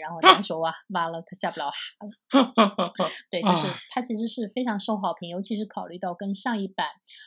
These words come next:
Speaker 1: 本阿弗莱克的那个蝙蝠侠比，这一版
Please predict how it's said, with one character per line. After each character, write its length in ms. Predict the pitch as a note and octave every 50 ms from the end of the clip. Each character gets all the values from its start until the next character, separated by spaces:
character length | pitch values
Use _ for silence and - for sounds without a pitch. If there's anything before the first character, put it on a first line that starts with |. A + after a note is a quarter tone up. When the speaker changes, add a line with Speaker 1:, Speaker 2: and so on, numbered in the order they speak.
| - _
Speaker 1:
本 100 | - F3+
阿 120 | F3 F#3
弗 100 | G3 -
莱 160 | F#3+ D#3+ E3+
克 260 | F#3 - - - C#4 A3
的 100 | F3+ E3
那 220 | E3 E3+ E3 E3
个 200 | E3 - F3 D#3+
蝙 180 | D#3 - F3+ F3+
蝠 60 | F3+
侠 180 | G3+ - D3+ E3 - _
比， 200 | - D#3 D3+ D#3+ -
这 100 | - -
一 80 | A#3 G#3
版 180 | G#3 F3+ D#3+